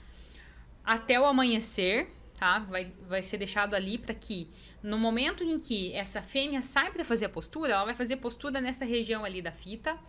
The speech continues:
tá? E vai coletar, então, nessa fita, é, o, a quantidade desses ovos, né, que vão ser postados pela,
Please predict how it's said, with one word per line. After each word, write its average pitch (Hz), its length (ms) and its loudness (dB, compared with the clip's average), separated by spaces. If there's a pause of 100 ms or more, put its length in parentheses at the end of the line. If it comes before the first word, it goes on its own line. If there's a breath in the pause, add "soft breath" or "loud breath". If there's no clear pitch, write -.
(240 loud breath)
tá? 185 240 0 (180 loud breath)
E 220 120 -2
vai 226 180 4
coletar, 269 580 4
então, 254 160 0
nessa 240 320 0
fita, 302 640 0 (400 loud breath)
é, 202 600 6
o, 262 280 0
a 226 60 0
quantidade 240 480 4
desses 202 320 -2
ovos, 254 300 6
né, 208 140 -2
que 196 100 -12
vão 190 100 -6
ser 190 160 -6
postados 180 560 0
pela, 214 600 4